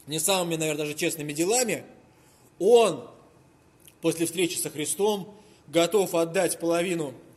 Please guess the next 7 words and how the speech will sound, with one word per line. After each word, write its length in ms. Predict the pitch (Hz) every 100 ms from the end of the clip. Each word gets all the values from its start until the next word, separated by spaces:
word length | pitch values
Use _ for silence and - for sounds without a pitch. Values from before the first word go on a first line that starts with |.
| _ _ _ _ _ _ _ -
всего 260 | - 175 175
своего 380 | 170 160 156 156
имущества, 720 | 190 240 - 180 196 185 160 - - _ _ _ _ _ _ _ - - -
простить 480 | 165 160 196 180
там 200 | 175 151
всё 240 | 143 165 147
всем, 420 | - 220 233 208